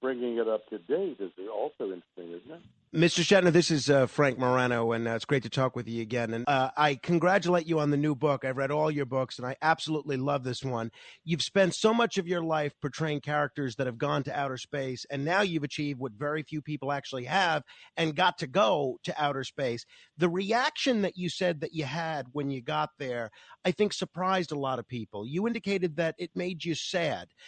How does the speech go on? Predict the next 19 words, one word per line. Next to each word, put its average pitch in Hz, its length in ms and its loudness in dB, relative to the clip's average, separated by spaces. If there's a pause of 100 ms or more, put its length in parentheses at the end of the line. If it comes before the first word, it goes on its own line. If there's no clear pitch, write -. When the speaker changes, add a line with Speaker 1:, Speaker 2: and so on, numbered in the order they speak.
(160)
Speaker 2:
Did 180 160 6
that 240 220 4
surprise 208 560 2
you, 226 500 -4
and 190 200 -2
why 214 260 0
did 165 260 -2
going 135 280 -2
to 127 60 -4
space 127 400 -6
and 127 120 -8
seeing 131 260 -8
the 123 120 -6
Earth 117 260 -4
make 117 180 -8
you 113 80 0
sad? 120 220 2
Speaker 1:
Absolutely. 110 320 -4
It, 127 160 -6